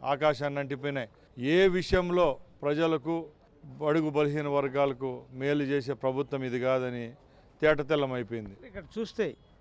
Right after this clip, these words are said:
Speaker 2: శ్రీకాంత్ రెడ్డి ఏ ఏ అంశాల్లో ప్రధానంగా విఫలమయ్యారని మీరు ఆరోపిస్తారు?
Speaker 1: ముఖ్యంగా శ్రీకాంత్ రెడ్డి అనేవాడు మాటలు చెప్పడం తప్పక చేతల్లో ఏ పని చేపిలేదు. గత పది సంవత్సరాలు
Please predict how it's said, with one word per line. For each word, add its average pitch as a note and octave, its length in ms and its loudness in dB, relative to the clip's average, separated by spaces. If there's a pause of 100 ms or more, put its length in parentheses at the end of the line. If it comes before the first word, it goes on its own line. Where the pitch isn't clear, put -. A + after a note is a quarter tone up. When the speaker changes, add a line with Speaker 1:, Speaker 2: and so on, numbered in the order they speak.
(200)
Speaker 2:
శ్రీకాంత్ G#3+ 440 0
రెడ్డి F3+ 240 -6
ఏ F#3 320 0
ఏ - 20 0
అంశాల్లో E3 500 -4
ప్రధానంగా D#3+ 500 -6
విఫలమయ్యారని D#3+ 720 -2
మీరు D3+ 200 -8
ఆరోపిస్తారు? B2 480 -12 (580)
Speaker 1:
ముఖ్యంగా F3 760 6 (640)
శ్రీకాంత్ F3 480 4
రెడ్డి E3 220 2
అనేవాడు D#3 800 4 (480)
మాటలు D3+ 440 4
చెప్పడం D3 440 0
తప్పక C#3 560 0
చేతల్లో C#3+ 400 2
ఏ C#3 140 4
పని C#3 240 -2
చేపిలేదు. A2 580 -2 (500)
గత D#3 180 4
పది F#3 280 4
సంవత్సరాలు F#3 800 4